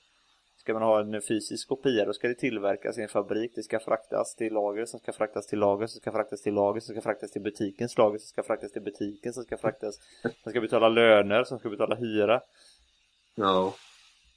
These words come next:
Speaker 1: Visst, det blir inte så mycket
Speaker 2: Jo, det
Speaker 1: på ett
Speaker 2: blir
Speaker 1: spel, men, eller, ja, det blir liksom inte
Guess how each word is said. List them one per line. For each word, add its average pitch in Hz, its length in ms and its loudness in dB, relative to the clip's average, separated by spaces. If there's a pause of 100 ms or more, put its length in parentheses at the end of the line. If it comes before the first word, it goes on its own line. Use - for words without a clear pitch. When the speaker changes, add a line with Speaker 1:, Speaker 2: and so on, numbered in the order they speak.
(140)
Speaker 1:
Visst, 117 200 -6
det 113 80 0
blir 110 100 0
inte 123 120 -8
så - 60 -10
mycket 107 140 -2
Speaker 2:
Jo, 104 60 2
det 107 60 2
Speaker 1:
på 110 60 4
ett 104 80 2
Speaker 2:
blir 90 100 -12
Speaker 1:
spel, 110 300 -4
men, 107 200 -6
eller, 113 280 2 (240)
ja, 113 200 0 (100)
det 113 80 -8
blir 107 240 -4
liksom 107 200 -8
inte 117 120 -12